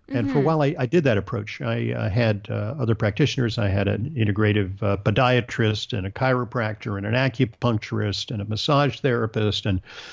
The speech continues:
Speaker 1: I would rotate, uh, gastroenterologists and cardiologists, uh, into my practice. It was a big, big operation.
Speaker 2: Mm-hmm.
Speaker 1: And it was complex, and there was, like, a lot of, uh, moving parts. Um,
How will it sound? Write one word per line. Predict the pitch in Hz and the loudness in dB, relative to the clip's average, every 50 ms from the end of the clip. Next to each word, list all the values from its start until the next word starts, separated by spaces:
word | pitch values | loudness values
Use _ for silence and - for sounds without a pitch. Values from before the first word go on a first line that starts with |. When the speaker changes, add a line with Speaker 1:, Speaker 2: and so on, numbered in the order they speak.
| - - - | -18 -4 0
Speaker 1:
I | 123 113 | 2 4
would | 113 117 98 | 4 6 6
rotate, | 117 120 113 113 - 120 110 110 - - | 4 4 4 4 2 2 2 0 0 -2
uh, | 117 107 107 104 104 104 104 107 107 | 0 2 2 2 2 2 0 -2 -4
gastroenterologists | 123 113 120 123 127 131 - - 139 120 113 110 110 110 110 110 107 95 107 104 95 92 - - 110 | -2 0 2 2 2 2 2 2 2 2 2 2 2 2 0 0 0 -2 -2 -4 -4 -4 -6 -6 -6
and | 104 92 | -4 0
cardiologists, | - 127 139 139 131 123 120 117 113 113 107 95 110 107 98 101 - - - - - | 2 2 4 4 4 4 4 4 4 2 2 2 2 0 0 -2 -4 -6 -8 -8 -6
uh, | 117 104 98 104 | -4 -4 -2 -2
into | 113 117 107 107 | -2 -2 -2 0
my | 101 101 98 | 0 0 -2
practice. | 98 120 107 98 101 - 104 104 | -2 -2 -2 -2 -2 -4 -4 -2
It | 117 | -2
was | 113 107 | -4 -4
a | - _ _ | -6 _ _
big, | - 151 139 131 120 110 - - | 4 6 6 4 2 0 -2 0
big | 127 117 110 110 104 92 - 95 | 2 4 4 2 2 0 -2 -2
operation. | 98 101 101 104 117 123 143 160 - - 107 92 101 - - | 0 0 2 4 4 4 4 4 2 0 -2 -8 -10 -10 -10
Speaker 2:
Mm-hmm. | 226 220 233 240 240 233 214 | -10 -8 -6 -6 -6 -8 -8
Speaker 1:
And | 180 - - _ _ | -10 -12 -16 _ _
it | - 131 | -2 0
was | 139 147 - | 0 0 2
complex, | - 185 175 143 - 254 233 - - - | 0 0 0 2 2 2 2 2 0 0
and | 135 | 0
there | 117 113 | 0 0
was, | 101 - | 0 0
like, | 123 113 113 117 | 0 0 0 2
a | |
lot | 110 107 110 110 110 | 2 4 4 4 4
of, | 107 104 95 98 107 | 4 2 0 -2 -4
uh, | 113 107 104 101 | -4 -2 -2 -2
moving | 101 117 120 107 101 95 95 | 0 0 0 0 0 -2 0
parts. | - 139 127 113 123 - - - - _ _ _ _ - - - - - - - - - - _ | 2 2 2 2 2 -2 -6 -8 -8 _ _ _ _ -20 -20 -20 -20 -20 -20 -20 -20 -20 -8 _
Um, | - 123 120 117 117 117 120 117 120 127 | 2 4 6 6 6 6 4 4 2 0